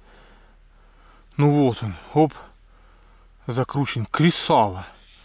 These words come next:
Не может быть? Почему не может? Может. Вот, раз и завёрнуто. Вот это да.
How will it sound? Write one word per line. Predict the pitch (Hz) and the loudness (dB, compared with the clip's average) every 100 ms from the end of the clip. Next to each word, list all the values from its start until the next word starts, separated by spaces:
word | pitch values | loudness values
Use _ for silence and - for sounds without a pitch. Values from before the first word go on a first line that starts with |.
| _ _ _ _ _ _ - | _ _ _ _ _ _ -4
Не | 131 | 2
может | 214 196 123 | 4 2 -2
быть? | 104 85 - - - - | -8 -12 -16 -20 -14 -8
Почему | 123 - 143 | -6 -2 0
не | 127 113 | 0 -2
может? | 98 87 - | -6 -10 -8
Может. | 123 165 156 113 - _ _ - - - _ - | 0 2 2 -2 -14 _ _ -20 -20 -20 _ 0
Вот, | 139 135 - | 2 2 2
раз | 143 202 - - | 2 2 0 -8
и | 131 | -2
завёрнуто. | 135 120 120 117 110 - 95 _ _ _ _ _ _ _ _ _ _ _ | 0 2 2 0 -4 -8 -14 _ _ _ _ _ _ _ _ _ _ _
Вот | 135 127 151 | -4 -2 -2
это | 139 120 | -2 -2
да. | 110 113 | -4 -6